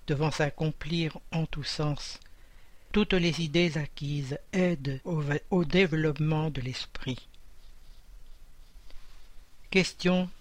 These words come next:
huit cent quatre-vingt-dix-neuf. De deux hommes riches, l'un est né dans l'opulence et n'a jamais connu le besoin.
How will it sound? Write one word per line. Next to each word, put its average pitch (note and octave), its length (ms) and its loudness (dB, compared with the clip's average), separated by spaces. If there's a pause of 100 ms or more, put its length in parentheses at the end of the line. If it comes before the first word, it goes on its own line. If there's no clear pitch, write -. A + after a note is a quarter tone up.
(100)
huit D#3 140 2
cent F#3 260 0
quatre-vingt-dix-neuf. C#3+ 1300 0 (760)
De F#3 180 10
deux F#3 320 4
hommes G3+ 300 6
riches, C#3+ 580 -2 (640)
l'un E3 180 6
est D#3+ 140 8
né E3+ 220 8
dans C#3+ 160 4
l'opulence D#3 760 0 (160)
et E3+ 100 2
n'a D3+ 160 4
jamais D3+ 280 2
connu D#3 360 2
le D3 100 2
besoin. C#3+ 540 0